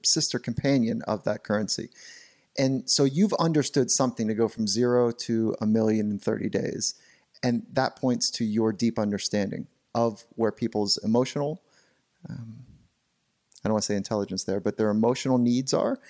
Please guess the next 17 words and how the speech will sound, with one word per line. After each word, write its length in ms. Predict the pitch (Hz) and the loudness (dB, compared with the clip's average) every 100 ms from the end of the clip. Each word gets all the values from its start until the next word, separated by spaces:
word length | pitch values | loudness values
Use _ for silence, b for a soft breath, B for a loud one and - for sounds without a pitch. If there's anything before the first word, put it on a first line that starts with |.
| B B | B B
as 200 | 113 101 | -4 -2
well 240 | 107 117 113 | 0 0 0
as 180 | 104 | -2
their 220 | - 104 104 | 0 0 0
ability 340 | 104 104 107 | -2 -4 -4
to 80 | 104 | -4
focus. 500 | - 104 - - - b b | -4 -4 -6 -8 -8 b b
And 200 | 120 113 | -2 0
maybe 200 | 123 117 | 0 2
not 160 | 107 92 | 0 -2
deeply 220 | 110 101 | -4 -4
focused, 340 | 101 - - | -6 -6 -8
but 120 | 104 | -8
focus. 440 | - 101 - - - B B B B - | -4 -6 -6 -8 -8 B B B B -4
So 380 | - 139 - - - | 0 0 -2 -10 -8
ho-, 240 | - 139 - | -6 -4 -6
how? 460 | - 120 95 95 | -4 -4 -4 -10